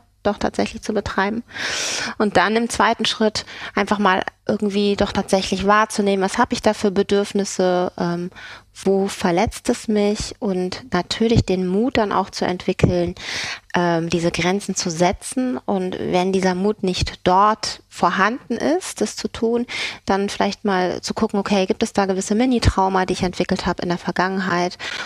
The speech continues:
und dann da mit einem Coach oder Therapeuten auch tatsächlich auch ranzugehen. Also meistens reicht es auch mit einem Coach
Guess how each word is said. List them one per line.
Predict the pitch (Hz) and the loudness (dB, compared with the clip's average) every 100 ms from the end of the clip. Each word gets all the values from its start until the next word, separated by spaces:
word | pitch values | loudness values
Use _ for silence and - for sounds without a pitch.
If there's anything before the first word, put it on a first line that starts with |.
| - | -6
und | 185 180 | -4 0
dann | 175 165 | 0 0
da | 156 165 185 | 0 0 0
mit | 190 185 | -2 0
einem | 180 170 | -2 -2
Coach | - 175 202 - | 0 2 2 2
oder | 202 | 0
Therapeuten | 180 196 180 - 202 220 | 0 0 0 2 0 0
auch | 196 | -4
tatsächlich | - - 190 202 - | -2 0 0 0 -2
auch | - | -2
ranzugehen. | 170 208 214 190 185 208 - | -4 -4 -2 0 0 -2 -6
Also | 170 160 | -6 -2
meistens | 156 165 185 - | -2 -2 -4 -4
reicht | 175 | -4
es | - | -6
auch | 180 | -4
mit | 185 - | -4 -2
einem | 180 | -6
Coach | - 233 233 - | -2 0 0 -4